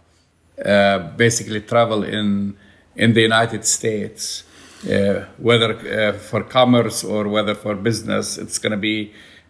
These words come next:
very difficult. And also, I was looking at the new guidelines. And the new guidelines, this is the other thing.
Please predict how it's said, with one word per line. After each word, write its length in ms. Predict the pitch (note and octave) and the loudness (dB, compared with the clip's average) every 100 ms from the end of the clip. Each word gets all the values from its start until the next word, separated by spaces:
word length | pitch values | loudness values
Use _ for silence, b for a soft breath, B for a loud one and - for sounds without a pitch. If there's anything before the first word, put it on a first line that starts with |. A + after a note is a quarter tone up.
| - | -2
very 240 | B2+ C3+ B2 | 2 2 2
difficult. 580 | B2+ B2+ B2 B2 A#2+ - | -2 -4 0 2 2 -2
And 200 | A2+ G#2 | -4 0
also, 460 | B2 B2 B2 A2+ | 0 2 0 0
I 140 | G#2+ A2+ | 2 2
was 220 | A2+ A2 | 0 -2
looking 340 | C3 C3 A#2 | -4 -2 0
at 160 | A2+ G#2+ | 0 0
the 100 | A2 | -2
new 240 | A#2 B2 | 0 0
guidelines. 1120 | A#2+ A#2 A#2 G#2 A2 A2 G#2+ G#2 G#2+ G2+ - - b b b b b b - | 2 2 2 0 -2 -2 -2 -4 -4 -6 -10 -12 b b b b b b -2
And 100 | A#2+ | 2
the 120 | A#2 | 4
new 180 | C3+ D#3+ | 4 4
guidelines, 580 | D3+ C#3+ B2+ B2+ A#2+ A#2+ | 4 2 4 2 2 0
this 200 | A#2 A#2 | -4 -2
is 40 | A#2 | 2
the 80 | |
other 220 | A2+ A#2+ A#2+ | 2 2 0
thing. 640 | - A#2 A2+ G#2 - | 2 0 0 -4 -10